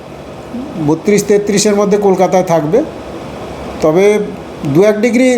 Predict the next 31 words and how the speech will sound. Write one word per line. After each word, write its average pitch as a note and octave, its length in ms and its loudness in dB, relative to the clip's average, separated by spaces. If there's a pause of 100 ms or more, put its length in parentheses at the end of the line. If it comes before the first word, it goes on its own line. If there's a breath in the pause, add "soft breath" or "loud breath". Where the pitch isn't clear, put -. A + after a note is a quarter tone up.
(440)
বাড়া F3 260 4
কমা G3 240 4
হতে F#3 220 2
পারে, G3+ 220 4
কিন্তু G3 300 0 (760)
তার E3 160 4
বেশি F#3 280 2
হেরফের F3+ 320 0
কিছু D#3+ 240 0
হবে A#2 240 0
না। G#2+ 120 -8 (920)
তাপমাত্রা B3 500 2
দু G#3+ 180 2
এক B3 180 4
ডিগ্রি C#4 260 4
বাড়তে A3 320 4
পারে, G#3+ 220 4 (560)
কিন্তু G3+ 300 2
বৃষ্টি G#3+ 420 2
একটু B3+ 300 2
কম, A#3+ 220 4 (400)
কমে B3+ 220 4
যেতে F#3 240 2
পারে। C3+ 240 2
মানে D#3 220 2 (140)
তেরো F3 220 4
তারিখ G3+ 280 2
পর্যন্ত A3 360 2
যেভাবে G3 360 4
বৃষ্টিপাত F3+ 540 2
হবে D3+ 220 2